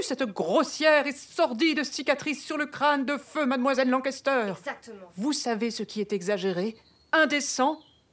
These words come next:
Speaker 1: C'est que ces messieurs, monsieur le directeur, entrent dans l'hôpital comme dans un moulin.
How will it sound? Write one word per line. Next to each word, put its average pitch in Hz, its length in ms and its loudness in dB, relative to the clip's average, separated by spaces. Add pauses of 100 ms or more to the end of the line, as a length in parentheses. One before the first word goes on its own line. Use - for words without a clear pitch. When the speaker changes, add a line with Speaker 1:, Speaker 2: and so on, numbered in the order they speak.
(540)
Speaker 1:
C'est 403 360 -2
que 403 160 2
ces 415 280 0 (180)
messieurs, 480 420 0
monsieur 349 400 -2
le 349 100 0
directeur, 349 580 -4 (240)
entrent 415 360 4
dans 330 120 6
l'hôpital 381 400 2 (140)
comme 381 140 2
dans 403 80 4
un 480 560 4
moulin. 233 140 2